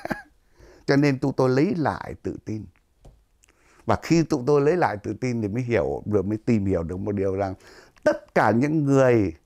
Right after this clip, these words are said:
coi chúng tôi, giam giữ chúng tôi,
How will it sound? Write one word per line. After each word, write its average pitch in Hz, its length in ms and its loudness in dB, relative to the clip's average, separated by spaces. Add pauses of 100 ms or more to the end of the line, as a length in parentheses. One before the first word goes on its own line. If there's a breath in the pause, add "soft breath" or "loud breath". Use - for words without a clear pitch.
(1900)
coi 139 420 2
chúng 127 120 -12 (120)
tôi, 123 360 -8 (1500 soft breath)
giam 131 420 2
giữ 117 140 -4 (140)
chúng 139 180 -2
tôi, 113 260 -4